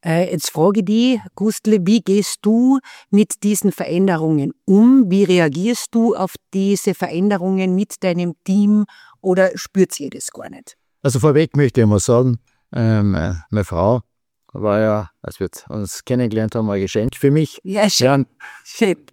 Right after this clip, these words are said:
Speaker 2: großartig und, äh, und ich hab eigentlich nicht viel brauchen, äh, pushen oder, äh, sie motivieren. Sie war ja selbst motiviert und ich hab eigentlich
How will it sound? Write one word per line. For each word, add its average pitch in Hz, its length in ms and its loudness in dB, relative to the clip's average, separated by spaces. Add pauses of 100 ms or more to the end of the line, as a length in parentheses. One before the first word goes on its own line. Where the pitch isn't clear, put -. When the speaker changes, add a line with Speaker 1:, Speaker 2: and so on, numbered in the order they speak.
(160)
Speaker 2:
großartig 139 580 2
und, 123 400 0
äh, 117 160 4 (1000)
und 101 120 -4
ich 127 60 4
hab 127 80 6
eigentlich 123 260 2
nicht 120 160 0
viel 131 240 -2
brauchen, 104 500 -2
äh, 101 420 -4 (440)
pushen 131 320 -2
oder, 98 480 -2
äh, 87 480 -6
sie 98 400 -4
motivieren. 110 680 -2
Sie 101 240 -6
war 92 180 2
ja 95 80 0
selbst - 340 -6
motiviert 117 440 -2 (320)
und 110 260 -4
ich 107 80 -4
hab 113 160 -2
eigentlich 143 480 -2